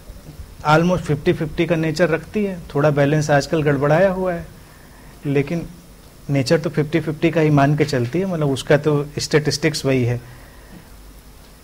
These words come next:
अब अगर साल दो साल ऐसे लोग आते रहें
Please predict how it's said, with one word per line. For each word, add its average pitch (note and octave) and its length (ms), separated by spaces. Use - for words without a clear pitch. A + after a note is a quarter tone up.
अब F3 300
अगर C#3+ 200
साल D3 340
दो D#3 120
साल D3+ 240
ऐसे D3 200
लोग D#3 180
आते C3 260
रहें C#3+ 280